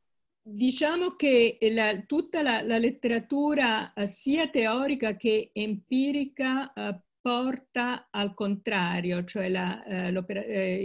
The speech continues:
il, il target di inflazione dovrebbe aumentare, non diminuire,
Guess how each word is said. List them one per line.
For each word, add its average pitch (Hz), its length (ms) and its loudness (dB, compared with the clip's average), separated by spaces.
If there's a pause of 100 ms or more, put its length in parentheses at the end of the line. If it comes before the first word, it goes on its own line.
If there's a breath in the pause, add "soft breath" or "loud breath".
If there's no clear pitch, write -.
(120)
il, 208 220 -8
il 185 160 -8
target 220 760 0
di 202 100 -4
inflazione 214 680 0
dovrebbe 196 520 -2
aumentare, 185 1160 -2
non 208 360 -4
diminuire, 170 760 -6